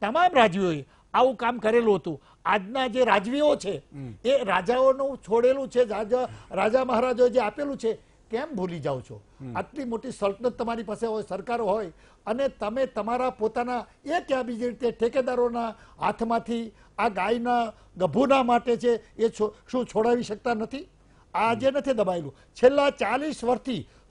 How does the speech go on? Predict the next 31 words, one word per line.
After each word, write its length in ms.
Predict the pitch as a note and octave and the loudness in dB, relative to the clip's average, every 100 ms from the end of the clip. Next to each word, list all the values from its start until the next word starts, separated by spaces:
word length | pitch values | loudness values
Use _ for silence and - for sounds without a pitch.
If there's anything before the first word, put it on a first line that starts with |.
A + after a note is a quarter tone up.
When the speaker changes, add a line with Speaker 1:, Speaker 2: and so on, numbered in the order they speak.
| - | 0
Speaker 1:
સખત 400 | G#3+ C4+ D4 E4+ | 2 2 2 2
ને 80 | |
સખત 320 | C4+ A3 A3 A3+ | 0 0 -2 -2
દબાણ 360 | F#3 G3 G#3+ | -2 -2 -2
થઈ 240 | - F3+ F#3 | -4 -6 -2
રહેલું 300 | F#3 E3 D#3 | -2 -4 -8
છે. 180 | A#2+ | -12
Speaker 2:
હમ. 480 | A2 _ _ C3+ B2+ | -18 _ _ -12 -6
Speaker 1:
ત્યારે 280 | G#3+ A#3 B3+ | -2 0 0
એને 400 | B3 F#3+ G#3 A3+ | -2 -6 -10 -10
છોડાવવા 500 | - F#3+ G#3+ A3+ A3 | -8 -4 0 0 -2
માટે 420 | G#3+ A#3+ F#3 C#3+ - _ _ _ - | -4 -6 -8 -10 -14 _ _ _ -6
સરકારે 420 | G3+ A3+ A3+ A3+ | -6 -2 -2 -2
આ, 220 | G#3 G3+ G3+ - | -2 -6 -6 -14
આ, 260 | - G3+ A3 - | -8 -6 -6 -6
આ 140 | G#3 | -6
તક 420 | A3+ _ - A#3+ A#3+ | -6 _ -2 -2 0
એવી 200 | A3+ B3 | 2 2
આવી 160 | A3+ | 0
ગઈ 140 | G#3+ G#3+ | -4 -2
જ્યારે 260 | F#3+ B3+ | 0 0
ગાય, 240 | F#3+ G#3 G#3 - - | -2 -2 -4 -6 -6
ગૌ 260 | F#3+ A3+ A3+ | 2 6 6
હત્યા 320 | G#3 - B3+ | 4 4 4
માટે 360 | A3+ A3 A#3+ E3+ - _ _ - | 4 2 2 -2 -4 _ _ -2
કાયદો 100 | G#3 | 2
Speaker 2:
બિલકુલ. 340 | A#3 - C#4 | 4 6 8
Speaker 1:
બન્યો 140 | B3+ A#3 | 6 4
છે 160 | F#3+ | -2
ત્યારે 300 | G3 G3+ E3 | -2 -2 0
Speaker 2:
બિલકુલ. 320 | F3+ A3 E3+ | 0 0 -2